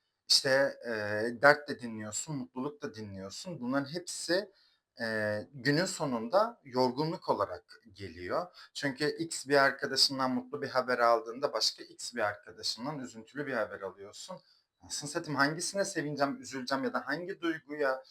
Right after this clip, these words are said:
daha ağırlık vermeliyim diye içten içe böyle bir çıkmazda oluyor insan. Eee, insan ilişkilerinde de şuna net karar verdim.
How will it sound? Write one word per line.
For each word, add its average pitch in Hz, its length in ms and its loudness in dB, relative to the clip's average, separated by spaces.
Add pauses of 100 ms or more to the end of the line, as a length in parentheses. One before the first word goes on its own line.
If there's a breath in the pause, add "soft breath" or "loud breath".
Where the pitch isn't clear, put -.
(240 loud breath)
daha 120 260 2
ağırlık 110 460 6
vermeliyim 110 720 0
diye 160 300 0 (340 loud breath)
içten 160 360 6
içe 202 440 4 (320 soft breath)
böyle 151 260 8
bir 220 200 -4
çıkmazda 165 580 8
oluyor 110 320 6
insan. 165 560 -4 (520 soft breath)
Eee, 107 380 4
insan 160 320 2
ilişkilerinde 143 920 4
de 143 260 6 (340)
şuna 185 400 8
net 190 420 2 (220)
karar 156 460 10
verdim. 117 540 2